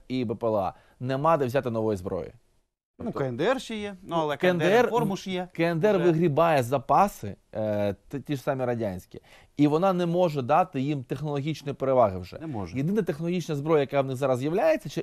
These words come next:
Speaker 1: це іранська зброя. Вона, ум, не така технологічна, як у Заходу, але вона все ж таки
Speaker 2: Хороша.
Speaker 1: достатньо технологічна для цієї війни.
Speaker 2: Мгм.
Speaker 1: Е, все, більше немає де.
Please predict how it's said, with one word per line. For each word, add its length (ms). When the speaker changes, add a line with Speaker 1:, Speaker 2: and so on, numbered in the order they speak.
Speaker 1:
це 220
іранська 460
зброя. 340
Вона, 220
ум, 180
не 80
така 220
технологічна, 440
як 100
у 60
Заходу, 400
але 140
вона 140
все 160
ж 60
таки 240
Speaker 2:
Хороша. 460
Speaker 1:
достатньо 480
технологічна 600
для 260
цієї 300
війни. 380
Speaker 2:
Мгм. 340
Speaker 1:
Е, 360
все, 380
більше 280
немає 300
де. 160